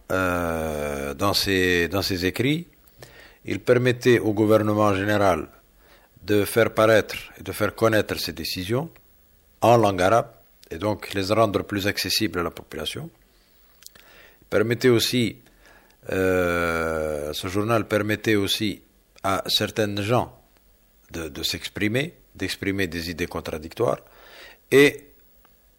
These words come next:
d'avoir un certain, une certaine audience par le niveau que, euh, que s'était, euh, donné le journal.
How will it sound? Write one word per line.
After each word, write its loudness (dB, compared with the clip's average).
d'avoir 6
un 0
certain, -2
une -8
certaine -4
audience -2
par 4
le -4
niveau 2
que, -2
euh, -10
que -12
s'était, -4
euh, -6
donné -4
le 0
journal. -2